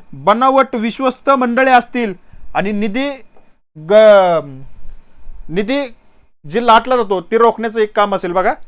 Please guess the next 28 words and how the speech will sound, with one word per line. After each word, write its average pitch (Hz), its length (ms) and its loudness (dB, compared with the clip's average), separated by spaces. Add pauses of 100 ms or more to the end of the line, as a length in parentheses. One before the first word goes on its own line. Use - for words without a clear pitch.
(140)
म्हणजे 190 220 -6
सांगायचं 240 460 0
काय, 240 180 2 (760)
एखादं 269 280 2 (100)
ट्रस्ट 269 260 6
असेल, 262 320 2 (920)
ते 214 40 0
बनावट 254 380 0
ट्रस्ट 277 280 0
असेल 233 280 -2 (1200)
की, 240 120 -6 (220)
अ, 190 260 2 (240)
आणि 214 220 -2 (120)
त्याच्या 254 320 2 (100)
नावाखाली 214 560 0 (320)
निधी 202 200 -6
गोळा 240 220 4
केले 208 240 0
असेल, 160 240 -2 (520)
बघा 202 220 4
निधी 202 300 -4
गोळा 254 240 4
केला 254 220 0
असेल 240 320 2 (480)
आणि 220 400 2 (260)
तो 233 80 4
निधी 247 380 -2 (420)
इतर 285 360 4